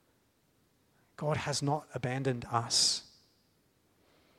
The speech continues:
God will never abandon us. God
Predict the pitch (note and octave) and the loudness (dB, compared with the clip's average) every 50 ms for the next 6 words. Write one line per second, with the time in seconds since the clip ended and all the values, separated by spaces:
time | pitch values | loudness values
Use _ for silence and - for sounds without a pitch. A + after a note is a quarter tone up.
0 | _ _ _ _ _ _ _ _ _ _ _ _ _ _ _ _ _ _ _ _ | _ _ _ _ _ _ _ _ _ _ _ _ _ _ _ _ _ _ _ _
1 | _ _ _ _ _ _ _ - - - C3+ C3+ C#3+ C#3+ C#3 A#2 A2+ - - - | _ _ _ _ _ _ _ -8 -4 -2 0 2 2 2 2 0 -6 -16 -20 -20
2 | - _ _ _ _ _ _ _ _ _ _ _ _ _ _ _ _ _ _ _ | -20 _ _ _ _ _ _ _ _ _ _ _ _ _ _ _ _ _ _ _
3 | _ _ - D#3 D3+ C#3 C3 C3 C3 C3+ C3+ C3 - A#2 - A#2 G#2+ A2 G#2+ A2+ | _ _ -2 0 0 2 2 0 0 0 0 0 -2 -4 -4 -4 -6 -6 -6 -6
4 | G#2+ G#2+ G#2 - - - - - - - - - - _ _ _ _ _ _ _ | -6 -6 -4 -2 0 2 2 0 0 -4 -10 -16 -20 _ _ _ _ _ _ _
5 | _ _ _ _ _ _ _ _ _ _ _ _ _ _ _ _ _ _ _ _ | _ _ _ _ _ _ _ _ _ _ _ _ _ _ _ _ _ _ _ _
6 | _ _ _ _ _ _ _ _ _ _ _ _ _ _ _ _ _ _ _ _ | _ _ _ _ _ _ _ _ _ _ _ _ _ _ _ _ _ _ _ _
7 | _ _ _ _ _ _ _ _ _ _ _ _ _ _ _ _ _ _ _ _ | _ _ _ _ _ _ _ _ _ _ _ _ _ _ _ _ _ _ _ _
8 | _ - D3+ D3 D#3 E3+ E3 F#3 | _ 2 4 6 6 6 6 4